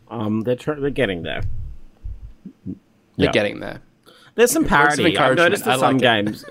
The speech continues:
Speaker 2: <laughs>
Speaker 1: some games are, like, on both at the same time now, which is kind of cool. I like that.
Speaker 2: Yeah.
Speaker 1: Um,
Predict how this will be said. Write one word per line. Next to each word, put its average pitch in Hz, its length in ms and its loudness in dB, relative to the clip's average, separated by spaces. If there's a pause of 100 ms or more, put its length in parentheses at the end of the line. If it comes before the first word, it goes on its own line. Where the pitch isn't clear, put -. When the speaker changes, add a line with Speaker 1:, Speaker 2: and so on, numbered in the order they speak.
(120)
Speaker 2:
<laughs> - 80 -
Speaker 1:
some 131 240 4
games 110 400 2
are, 98 220 0
like, 95 320 -2
on 101 220 -2
both 92 260 -6
at - 60 -16
the 92 80 -10
same 92 280 -2
time 98 400 -2
now, 113 300 0
which 135 240 -6
is 117 240 -12
kind 110 220 -2
of 101 100 -10
cool. 117 180 0
I 110 60 2
like 85 240 -2
that. 117 200 -4 (540)
Speaker 2:
Yeah. 107 160 -4 (300)
Speaker 1:
Um, 87 200 -6